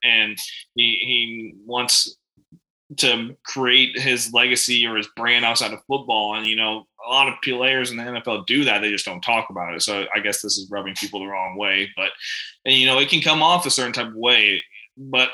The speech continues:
so I get it, but to the extent it's become, I, I don't think it's fair. Like you said, the film warrants it,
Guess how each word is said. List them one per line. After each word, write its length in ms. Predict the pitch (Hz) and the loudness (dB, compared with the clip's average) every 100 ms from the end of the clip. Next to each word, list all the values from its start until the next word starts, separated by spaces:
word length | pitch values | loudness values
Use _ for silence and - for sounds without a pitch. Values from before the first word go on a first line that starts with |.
| - | -4
so 100 | 143 | -2
I 220 | 127 113 110 | 2 0 2
get 200 | 147 160 | 2 4
it, 180 | 131 117 | 2 2
but 320 | 120 107 - | 2 0 -2
to 260 | 139 131 123 | -2 -2 -2
the 140 | 120 113 | -2 0
extent 420 | - - 147 147 | 0 2 2 2
it's 220 | 135 - | -2 -4
become, 480 | 113 104 131 127 123 | -6 -6 -2 -2 2
I, 240 | 117 113 - | 2 0 -2
I 180 | 110 117 104 | -2 -2 -2
don't 260 | 123 110 | -4 -4
think 120 | - 101 | -4 -2
it's 220 | 95 - | -2 2
fair. 360 | 107 110 113 120 | 2 2 0 0
Like 180 | 113 | -2
you 80 | 110 | -2
said, 200 | - 113 | -2 -2
the 80 | 104 | -4
film 460 | - 120 117 113 110 | -4 0 0 0 -2
warrants 360 | 113 117 117 | -2 -2 -2
it, 180 | 120 113 | 0 0